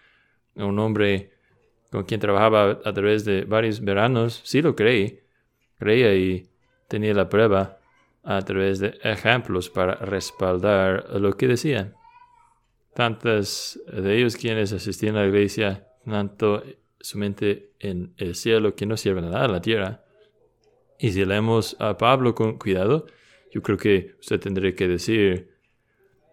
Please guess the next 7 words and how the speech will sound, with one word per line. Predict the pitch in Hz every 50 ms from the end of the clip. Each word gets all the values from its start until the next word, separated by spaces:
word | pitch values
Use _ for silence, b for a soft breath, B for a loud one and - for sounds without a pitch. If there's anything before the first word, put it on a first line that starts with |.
| _ _ -
que | - 107 101
si | 92 - 107 98
usted | 92 - - 117
encuentra | 127 120 - 123 120 123 117 110 104 98 101 - - -
o | - 113 110 107 104 104 101 101 101 101 101 104
uno | - 113 117 117 113
que | 107 - 110 101 101 98 - -